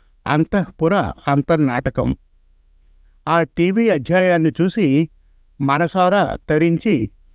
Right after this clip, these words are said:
మీసాల మాటున నవ్వుకుంటూ టీవీని రిమోట్తో మూసి, పిదప తన బాల్యమిత్రుడు భూముల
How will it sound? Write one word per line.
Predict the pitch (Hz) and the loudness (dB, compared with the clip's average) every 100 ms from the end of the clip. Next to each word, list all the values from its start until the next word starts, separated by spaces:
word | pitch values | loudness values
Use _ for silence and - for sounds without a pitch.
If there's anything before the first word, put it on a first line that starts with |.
| _ _ _ | _ _ _
మీసాల | 131 156 180 214 208 | 0 2 2 0 0
మాటున | 208 190 190 160 139 | 0 0 0 0 0
నవ్వుకుంటూ | 139 147 180 - 156 208 147 151 180 _ _ _ _ _ _ - | 0 0 -2 -2 -2 0 0 2 -2 _ _ _ _ _ _ -2
టీవీని | 175 208 226 214 147 | 0 2 2 2 2
రిమోట్తో | 147 156 185 190 - 160 | 2 2 0 -2 -2 -2
మూసి, | 143 151 160 208 135 156 170 _ _ _ _ _ _ - | 0 0 0 0 2 0 -2 _ _ _ _ _ _ -4
పిదప | 160 202 185 120 - _ _ _ _ 170 | -2 0 -2 -4 -8 _ _ _ _ 0
తన | 165 156 | 2 0
బాల్యమిత్రుడు | 135 139 151 180 214 156 - 190 139 143 151 - _ _ _ _ 135 | 0 0 0 2 2 0 0 -2 0 2 0 -4 _ _ _ _ -4
భూముల | 131 185 214 226 170 | 0 0 2 0 0